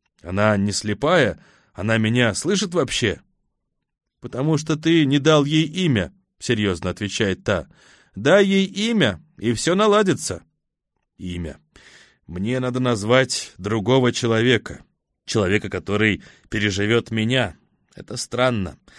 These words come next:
На какой-то миг у меня появляется чувство, что это самое ответственное решение из всех, которые я принимал.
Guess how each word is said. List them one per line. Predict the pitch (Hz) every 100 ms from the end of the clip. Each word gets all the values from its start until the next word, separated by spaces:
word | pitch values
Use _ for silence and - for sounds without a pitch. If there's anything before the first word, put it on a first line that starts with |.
| - - - -
На | 82
какой-то | 123 180 160
миг | 151 160 156
у |
меня | 143 139 151
появляется | 151 143 143 151 143 139
чувство, | - 185 165 - 147
что | - 139
это | 151 180 - 135
самое | - 156 165 160 147
ответственное | 147 170 156 - 151 147
решение | 139 127 147 143 139
из | 127
всех, | - 143 175 -
которые | 160 156 143 151 143
я | 123
принимал. | 123 135 147 143 110 87